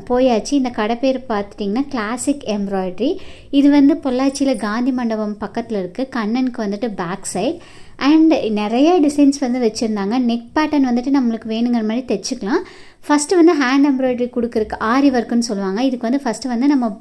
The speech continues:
ப்ளவுஸ் மெட்டீரியல் கொடுத்து நம்மளுக்கு வந்து போட்டு கொடுத்துருவாங்க. அதுக்கப்புறம் தான் வந்து நம்ம ஸ்டிச் பண்ண முடியும்.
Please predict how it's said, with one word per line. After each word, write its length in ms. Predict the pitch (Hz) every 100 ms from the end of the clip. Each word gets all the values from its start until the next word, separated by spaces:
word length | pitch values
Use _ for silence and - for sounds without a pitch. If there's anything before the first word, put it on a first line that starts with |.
| -
ப்ளவுஸ் 340 | 220 240 269 -
மெட்டீரியல் 520 | 220 254 254 247 233
கொடுத்து 500 | 240 226 - 285 494 - - -
நம்மளுக்கு 180 | 254 254
வந்து 220 | 254 269
போட்டு 300 | 302 294 294
கொடுத்துருவாங்க. 460 | 285 247 233 214 208
அதுக்கப்புறம் 600 | 294 302 - 220 226 226
தான் 120 | 254
வந்து 340 | 233 214 254 302
நம்ம 280 | 262 208
ஸ்டிச் 360 | 202 214 214 -
பண்ண 180 | 226 202
முடியும். 480 | 190 170 185 339